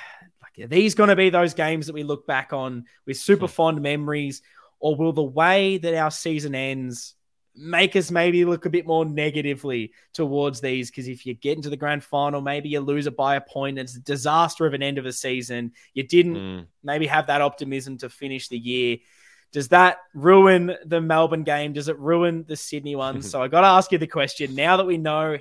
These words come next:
Speaker 1: how
Speaker 2: Love
Speaker 1: our
Speaker 2: it.
Speaker 1: season finished, how that Brisbane game ended, does that change your feelings and your, maybe your memories and how you'll look back on those two finals wins?
Speaker 2: I, I mean, I think if anything, it, it makes them in,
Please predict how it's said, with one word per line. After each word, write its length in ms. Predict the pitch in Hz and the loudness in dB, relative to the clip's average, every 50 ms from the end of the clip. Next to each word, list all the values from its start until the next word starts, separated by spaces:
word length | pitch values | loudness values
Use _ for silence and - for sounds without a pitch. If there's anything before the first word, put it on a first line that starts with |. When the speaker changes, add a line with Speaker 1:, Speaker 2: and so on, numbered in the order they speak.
| - - | -10 -10
Speaker 1:
how 240 | - 139 147 147 147 | -8 -6 -4 -4 -4
Speaker 2:
Love 100 | 170 185 | -4 -4
Speaker 1:
our 80 | 143 139 | -4 -6
Speaker 2:
it. 60 | 143 | -8
Speaker 1:
season 420 | - - 135 131 131 127 127 127 120 | -8 -10 -10 -10 -10 -10 -12 -14 -16
finished, 500 | - _ - 117 113 117 117 120 - _ - | -14 _ -10 -8 -8 -8 -8 -10 -12 _ -4
how 220 | 139 147 160 170 | 0 0 2 2
that 200 | 170 165 160 - | 0 -2 -4 -6
Brisbane 320 | - 143 143 135 - 127 123 | -8 -12 -12 -10 -12 -12 -10
game 260 | 123 120 117 117 113 | -8 -8 -8 -8 -8
ended, 420 | 110 107 110 110 107 110 110 107 107 _ _ _ _ _ _ _ _ _ _ _ _ _ | -10 -10 -12 -12 -10 -10 -10 -10 -12 _ _ _ _ _ _ _ _ _ _ _ _ _
does 180 | - 160 151 - | -6 -6 0 4
that 260 | 185 180 190 190 185 | 6 6 6 4 2
change 420 | - - - 180 170 175 185 170 | -6 -6 -4 -2 0 0 0 0
your 140 | 156 170 165 | 0 0 -2
feelings 760 | 160 - - 156 156 160 160 156 151 156 151 - - - - _ - | -2 -4 -4 -2 -2 0 -2 -2 -4 -6 -10 -12 -16 -18 -20 _ -14
and 120 | 147 147 | -10 -8
your, 120 | 143 143 139 | -6 -4 -4
maybe 280 | 143 147 147 151 147 | -2 -2 -4 -2 -2
your 160 | 147 151 147 143 | -4 -4 -4 -4
memories 580 | 139 139 139 143 143 143 143 147 143 139 135 - | -6 -6 -8 -8 -8 -8 -8 -8 -8 -10 -10 -12
and 80 | 131 | -14
how 360 | 127 - - - 156 160 165 | -16 -12 -4 0 2 2 4
you'll 240 | 165 160 165 156 147 | 4 2 0 -2 -2
look 240 | 143 151 151 - - | -4 -6 -6 -6 -4
back 240 | - 147 143 143 - | -2 -2 -2 -2 -2
on 320 | 143 135 139 139 131 131 131 _ _ _ _ _ _ | -4 -6 -6 -6 -6 -10 -12 _ _ _ _ _ _
those 360 | - 143 131 135 135 131 127 - | -4 -2 -2 -2 -2 -4 -6 -8
two 280 | - - 160 151 151 | -6 -4 -2 -2 -2
finals 520 | 151 - - 135 131 135 135 135 135 127 131 | -4 -4 -4 -4 -4 -4 -4 -6 -8 -8 -8
wins? 420 | 131 131 143 170 202 - - - _ _ _ _ _ _ _ _ _ _ _ _ - - - - - - - _ _ _ - | -8 -8 -8 -10 -12 -16 -18 -20 _ _ _ _ _ _ _ _ _ _ _ _ -20 -20 -20 -20 -20 -20 -20 _ _ _ 2
Speaker 2:
I, 200 | 123 120 120 120 104 | 4 6 6 6 6
I 100 | 117 117 | 6 6
mean, 160 | 120 120 113 | 8 8 8
I 100 | 110 110 | 6 6
think 200 | - 127 113 101 | 4 2 0 0
if 160 | 101 90 - | 0 -2 -2
anything, 440 | 95 92 98 95 87 - 98 95 92 | -2 -2 -2 -4 -2 -2 -4 -2 -2
it, 180 | 90 90 - - | -2 -4 -6 -6
it 220 | 95 95 90 - | -8 -8 -8 -8
makes 360 | 98 95 87 87 85 - - | -6 -4 -4 -4 -4 -8 -10
them 380 | - 98 92 90 85 85 82 - _ _ _ _ _ _ _ - | -8 -6 -6 -6 -6 -10 -14 -18 _ _ _ _ _ _ _ -8
in, 160 | 104 98 | -6 -6